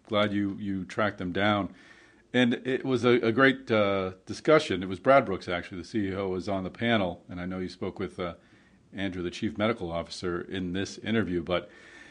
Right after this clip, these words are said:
it's just the whole dynamic of, of the, the bringing smartphone and tech, te-, text technology into the clinical workspace and, and the challenges that go along with that. What, what, uh, I mean, it must be frustrating. We have, we have smartphones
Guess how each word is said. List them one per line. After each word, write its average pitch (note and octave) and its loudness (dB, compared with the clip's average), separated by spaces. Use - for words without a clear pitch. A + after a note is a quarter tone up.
it's - 2
just F3+ 4
the D3 10
whole D#3 4
dynamic A#2+ 4
of, F2+ -4
of F#2+ -8
the, G2+ 0
the F#2+ -4
bringing A#2+ 4
smartphone B2+ 2
and A2 -2
tech, A#2 0
te-, A#2+ -2
text C3+ 2
technology G#2 0
into A2+ 2
the G2+ 0
clinical F#2+ -4
workspace F2+ -4
and, F#2 -10
and F#2 -6
the F#2 -6
challenges G2+ 2
that F#2 -2
go G2+ -2
along F2 -2
with F#2 -4
that. E2+ -4
What, A#3 6
what, A3+ 2
uh, F3+ 4
I D#3+ 0
mean, D#3 4
it E3 4
must G#3+ 4
be G3 2
frustrating. F#2 2
We G2 -2
have, C#3+ 6
we B2 2
have C3+ 4
smartphones A#2+ 0